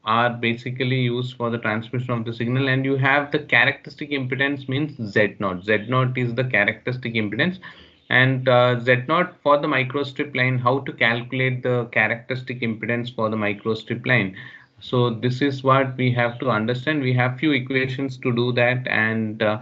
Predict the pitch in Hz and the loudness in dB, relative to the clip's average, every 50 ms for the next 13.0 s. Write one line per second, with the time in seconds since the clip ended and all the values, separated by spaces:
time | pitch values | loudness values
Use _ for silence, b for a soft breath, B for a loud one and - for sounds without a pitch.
0 | B B B B B B B 113 113 117 117 117 113 120 - - - - 147 131 | B B B B B B B 2 4 4 4 4 2 0 -8 -10 -4 -2 -2 -2
1 | - - - 85 87 127 127 - 160 156 151 151 147 131 127 135 147 165 160 165 | -2 -4 -8 -10 -12 -10 -4 -2 0 2 2 2 4 4 6 6 6 4 0 0
2 | - 131 127 127 - 143 147 143 143 - 143 123 123 127 - 135 131 131 127 127 | 0 0 0 2 2 0 0 0 0 0 0 0 0 0 0 0 0 0 2 2
3 | 107 107 110 120 117 123 127 131 131 127 127 120 117 110 107 117 113 - - - | 2 2 2 2 2 2 0 0 0 0 -2 -2 0 0 -2 -4 -4 -6 -6 -2
4 | 139 135 123 113 110 104 113 113 110 113 113 113 113 113 110 117 123 113 - 110 | 0 0 2 2 0 -2 -2 -2 -2 -2 -4 -2 -2 -4 -4 -4 -6 -4 -2 0
5 | 101 101 104 104 104 - 120 120 120 113 117 110 - 104 101 101 107 104 - - | 0 0 0 -2 -2 -4 -4 -2 -2 -2 -4 -2 0 2 2 2 0 -2 -6 -14
6 | 120 - - - 123 131 139 123 - 104 95 95 98 101 101 B B B B B | -14 -14 -12 -10 -6 -6 -4 -4 -4 -6 -6 -6 -6 -6 -8 B B B B B
7 | B B 117 123 127 135 131 131 139 143 143 - - 151 156 151 - 139 - 143 | B B 0 2 2 0 0 0 0 -2 0 0 0 0 0 0 -4 -4 -4 -4
8 | 135 131 151 147 139 135 - 131 123 123 131 135 131 - - - 123 120 120 120 | -2 0 0 -2 -2 0 0 4 4 4 4 2 0 -4 -2 0 2 2 2 0
9 | 120 120 117 117 117 110 110 110 110 107 107 110 110 110 B B B B B B | -4 -6 -4 -2 -2 -2 -2 -2 -6 -8 -8 -8 -10 -10 B B B B B B
10 | B B - 104 107 117 120 131 135 131 131 131 - - _ _ _ - 139 131 | B B -8 -2 0 2 2 2 0 -2 -4 -6 -10 -16 _ _ _ -2 0 0
11 | 117 107 107 110 113 B B B B - 123 123 117 117 - - - 120 139 151 | 0 0 -2 -6 -8 B B B B -4 -4 -4 -4 -6 -12 -16 -8 -4 -2 -2
12 | 151 151 - - 139 127 127 135 131 156 147 131 127 127 143 131 127 135 139 135 | -2 -2 -4 -2 0 2 2 2 0 -2 -4 -4 -4 -4 -6 -6 -4 -4 -4 -4